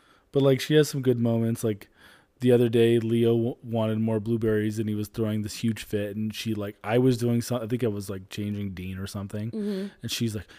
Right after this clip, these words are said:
Speaker 1: "It's okay, Leo. Come with me. You wanna pick out the blueberries? You want, you want the blueberries
Speaker 2: Yeah,
Speaker 1: or do you want the
Speaker 2: she's
Speaker 1: raspberries?"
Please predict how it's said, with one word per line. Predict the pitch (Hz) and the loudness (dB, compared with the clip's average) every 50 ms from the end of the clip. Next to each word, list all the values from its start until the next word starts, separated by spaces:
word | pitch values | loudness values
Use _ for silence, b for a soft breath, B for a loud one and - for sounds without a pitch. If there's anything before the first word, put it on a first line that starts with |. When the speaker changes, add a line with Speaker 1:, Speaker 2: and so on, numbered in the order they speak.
| B B | B B
Speaker 1:
"It's | - 165 - 285 | -8 -4 -2 -2
okay, | 262 - - - 120 | -2 -2 -4 -4 -4
Leo. | 107 107 110 110 120 | -4 -4 -4 -6 -6
Come | - - 175 180 | -6 -4 -4 -4
with | 190 196 - - | -4 -4 -4 -4
me. | 113 | -4
You | 101 101 113 | -4 -2 -2
wanna | 123 123 131 120 | -2 -2 -2 -2
pick | - 143 131 - | -2 -4 -2 0
out | 143 139 139 | -2 -2 -2
the | - 143 | -4 -4
blueberries? | 139 156 156 151 160 165 160 170 175 - B B B B B B | -2 -2 -2 0 0 0 0 0 -2 -4 B B B B B B
You | - 123 123 | -4 -2 0
want, | 127 127 123 123 _ | 0 -2 -2 -6 _
you | - 123 123 | -6 -4 -2
want | 127 120 110 | -2 -2 -4
the | - 120 | -6 -6
blueberries | 127 170 214 202 233 226 233 240 | -4 -4 -2 0 0 0 0 2
Speaker 2:
Yeah, | 233 214 | 0 0
Speaker 1:
or | |
do | 185 175 170 | -2 -2 -2
you | 170 160 | 0 0
want | 156 151 | 0 2
the | - 135 | 2 2
Speaker 2:
she's | 123 | 4
Speaker 1:
raspberries?" | 110 104 101 95 92 92 95 87 90 - | 4 2 0 -2 -6 -8 -10 -10 -10 -12